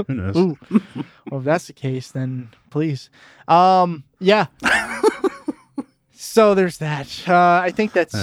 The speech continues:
Speaker 1: Yeah.
Speaker 2: everything. Oh, we're on Captivate. Uh, that's our main homepage. You can
Speaker 1: Yep.
Speaker 2: go to captivate dot F M. I think it's dot F M.
Speaker 1: Yep.
Speaker 2: Please be F M. Yes, it's captivate dot F M. We're on Spotify, iTunes, Google Play,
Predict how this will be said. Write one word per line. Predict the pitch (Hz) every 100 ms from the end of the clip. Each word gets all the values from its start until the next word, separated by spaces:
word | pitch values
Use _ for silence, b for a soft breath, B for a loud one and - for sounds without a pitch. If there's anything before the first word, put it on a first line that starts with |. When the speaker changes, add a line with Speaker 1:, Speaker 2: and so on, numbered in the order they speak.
| 92
Speaker 1:
Yeah. | -
Speaker 2:
everything. | 170 156 156 160 170
Oh, | 170
we're | 165 180
on | 175 170
Captivate. | 175 208 - 202 190 190 185 185
Uh, | 151 151 147 143
that's | 139 147 147 156 156
our | 143
main | 147 151 151
homepage. | 127 147 147 143 143 147 151 -
You | 139 135
can | 110
Speaker 1:
Yep. |
Speaker 2:
go | 135
to | 135
captivate | 147 151 - 143 143 147 - 185
dot | 147 139 -
F | 160 -
M. | 143 143 190
I | 139
think | 143 -
it's | -
dot | - -
F | -
M. | - 156 - B B B B B B
Speaker 1:
Yep. | 120 277
Speaker 2:
Please | 302
be | -
F | 285 277
M. | 196
Yes, | 143 - 285
it's | - -
captivate | - 160 - 151 147
dot | 139
F | 131
M. | 185 226 226 -
We're | 175
on | 147 139
Spotify, | - 285 269 269 254 240 175
iTunes, | 220 233 - 214 214 196 170
Google | 180 175
Play, | 156 175 170 170 165 160